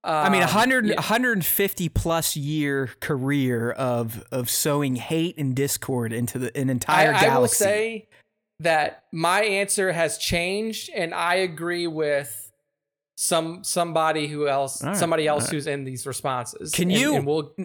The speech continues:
Speaker 1: can you read this first one, Nick? Because I need to save some energy to read
Speaker 2: Yeah.
Speaker 1: Bassa Jan's this week, 'cause it is literally gonna take probably ten minutes.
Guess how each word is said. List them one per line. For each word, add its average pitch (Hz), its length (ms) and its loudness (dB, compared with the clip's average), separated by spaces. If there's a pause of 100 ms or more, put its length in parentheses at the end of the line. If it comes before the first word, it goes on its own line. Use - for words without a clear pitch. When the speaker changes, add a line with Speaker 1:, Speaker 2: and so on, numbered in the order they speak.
(100)
Speaker 1:
can 185 160 0
you 240 160 2
read 196 260 0
this 170 180 2
first 165 300 0
one, 151 200 0
Nick? 156 200 0
Because 139 300 -2
I 160 180 4
need 208 180 0
to 151 80 0
save 151 600 0
some 139 240 0
energy 151 540 0
to 139 180 -2
read 139 240 0
Speaker 2:
Yeah. 143 140 -2
Speaker 1:
Bassa 139 400 2
Jan's 151 360 0
this 151 220 -2
week, 147 220 -2
'cause 131 180 -2
it 143 140 0
is 123 360 -2
literally 143 640 0
gonna 123 180 0
take 123 300 -4
probably 123 220 -2
ten 117 240 -6
minutes. 76 420 -10